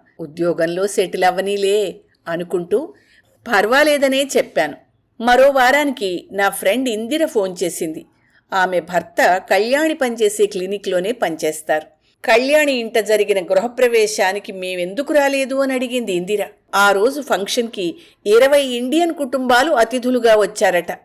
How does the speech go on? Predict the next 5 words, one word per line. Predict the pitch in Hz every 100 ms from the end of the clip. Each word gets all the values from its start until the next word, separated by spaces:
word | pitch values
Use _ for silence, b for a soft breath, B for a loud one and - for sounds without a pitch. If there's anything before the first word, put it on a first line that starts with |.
| b b - 180
చాలా | 147 175
బాగా | 208 170 165 196
జరిగిందని | 233 240 247 269 269 285 302 330
చెప్పింది. | 320 262 185 - _ _ _ _ _ _ _ -
నిర్ఘాంతపోయాను. | 240 233 208 170 226 196 180 - 165 156 156 165